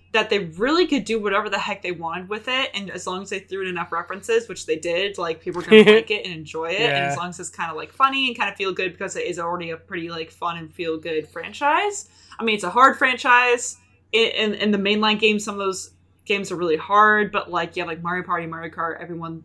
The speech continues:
Speaker 1: has played those, and, and those are, like, fun party games. You have a good time. So I think they really captured that energy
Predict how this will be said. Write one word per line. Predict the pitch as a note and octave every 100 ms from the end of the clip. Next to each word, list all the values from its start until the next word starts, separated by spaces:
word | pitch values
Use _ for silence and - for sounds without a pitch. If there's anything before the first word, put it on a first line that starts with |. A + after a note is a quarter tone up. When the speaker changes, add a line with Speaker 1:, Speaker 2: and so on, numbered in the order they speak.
| F#3
Speaker 1:
has | F3
played | - D#3
those, | D#3 D#3 D#3+
and, | D#3 D#3
and | E3+ E3+
those | E3 D#3+
are, |
like, | D#3+ D#3
fun | - E3 D#3
party | A3 A#3
games. | A3 A3+ A3 F#3+
You |
have | D#3+
a |
good | D3+ D3+
time. | A3 G3+ G3
So | F#3+
I | E3
think | F3+ G#3
they | G#3 F3+ D3
really | F3 F#3+ G3
captured | - F#3 - E3+ D3+
that | D3 D3 -
energy | E3+ E3 G#3 D4+ E4+ G4